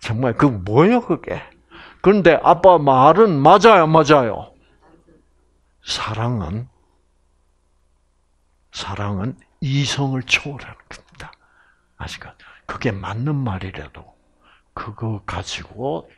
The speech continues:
따지지 않습니다. 예. 예.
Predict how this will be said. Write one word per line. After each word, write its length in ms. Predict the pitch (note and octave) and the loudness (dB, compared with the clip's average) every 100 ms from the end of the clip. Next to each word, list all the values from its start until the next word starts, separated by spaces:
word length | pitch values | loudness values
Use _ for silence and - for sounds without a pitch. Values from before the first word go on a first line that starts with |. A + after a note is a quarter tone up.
| - | -10
따지지 500 | - - - - - | -10 -8 -10 -10 -12
않습니다. 760 | - - - - _ - - _ _ _ _ _ _ _ _ _ A2+ | -14 -16 -18 -20 _ -18 -18 _ _ _ _ _ _ _ _ _ -20
예. 1000 | G2+ - _ _ _ _ _ _ F#2+ A2+ | -18 -20 _ _ _ _ _ _ -8 -2
예. 280 | F3 C#3+ | -2 -2